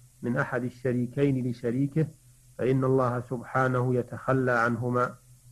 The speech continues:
فتنزع البركة من شركتهما، ويحل محل، ويحل محلها الفشل والإفلاس، لأن الله تعالى إذا تخلى عن هذه الشركة ارتحلت عنها البركة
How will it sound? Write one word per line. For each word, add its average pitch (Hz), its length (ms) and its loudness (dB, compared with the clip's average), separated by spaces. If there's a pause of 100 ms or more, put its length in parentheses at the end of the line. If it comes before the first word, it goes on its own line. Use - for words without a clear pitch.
(240)
فتنزع 135 580 2
البركة 127 680 0
من 123 160 -4
شركتهما، 127 960 -2 (680)
ويحل 127 760 0
محل، 127 760 0
ويحل 127 540 0
محلها 127 680 0
الفشل 127 500 -2
والإفلاس، 127 800 0 (1700)
لأن 120 220 -2
الله 139 340 6
تعالى 139 520 4
إذا 131 180 2
تخلى 143 460 2
عن 127 220 4
هذه 131 320 2
الشركة 143 560 -2 (540)
ارتحلت 135 600 2
عنها 127 240 2
البركة 131 540 0